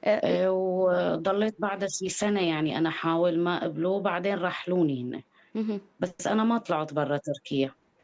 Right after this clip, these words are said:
Speaker 1: مهم.
Speaker 2: يعني رحلوني مثل ما بيقولوا على السيستم كان لأنه ابني رضيع لسه صغير.
Speaker 1: مهم. آه، اليوم، آه، م-،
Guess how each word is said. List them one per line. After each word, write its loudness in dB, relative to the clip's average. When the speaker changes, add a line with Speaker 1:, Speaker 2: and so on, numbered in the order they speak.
Speaker 1:
مهم. -2
Speaker 2:
يعني 0
رحلوني 0
مثل 0
ما 4
بيقولوا 0
على -2
السيستم -2
كان 2
لأنه 2
ابني 2
رضيع 0
لسه -4
صغير. -4
Speaker 1:
مهم. -4
آه، 4
اليوم، 6
آه، 4
م-، -4